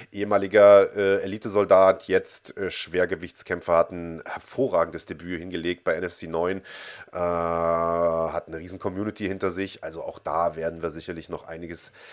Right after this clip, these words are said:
erwarten können, Andreas. Und gerade für dich als Schwergewichts-, äh, Aficionado ist das natürlich, äh, ein Schmankerl, würde ich sagen.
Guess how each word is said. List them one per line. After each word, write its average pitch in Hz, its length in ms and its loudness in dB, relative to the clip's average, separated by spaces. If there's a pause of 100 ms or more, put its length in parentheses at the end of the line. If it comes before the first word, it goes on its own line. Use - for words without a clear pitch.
(180)
erwarten 104 380 6
können, 104 240 0
Andreas. 80 380 0
Und 90 80 -10
gerade 101 200 6
für 95 120 -8
dich 113 200 -4
als 104 160 0
Schwergewichts-, 113 800 -2
äh, 107 180 4
Aficionado 107 840 0
ist 101 160 -4
das 95 120 -2
natürlich, 92 500 -6
äh, 82 200 -2
ein 80 60 -8
Schmankerl, 76 440 -8
würde 78 100 -18
ich - 80 -18
sagen. - 200 -18